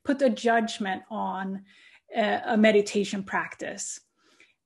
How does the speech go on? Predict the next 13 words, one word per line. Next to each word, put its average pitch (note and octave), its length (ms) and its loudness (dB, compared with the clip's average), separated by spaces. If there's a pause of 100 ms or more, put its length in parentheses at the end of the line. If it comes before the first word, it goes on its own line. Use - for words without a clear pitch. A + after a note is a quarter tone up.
(140)
Uh, A3+ 300 6
but A#3+ 300 4
I B3 280 6
am B3 200 4
here A3+ 380 4
to G3+ 480 -2
tell B3+ 300 6
you G3+ 460 2
that G#3+ 340 -6 (460)
every C#4 400 2
time C4+ 480 0
you A#3 400 -2
intend A#3 920 0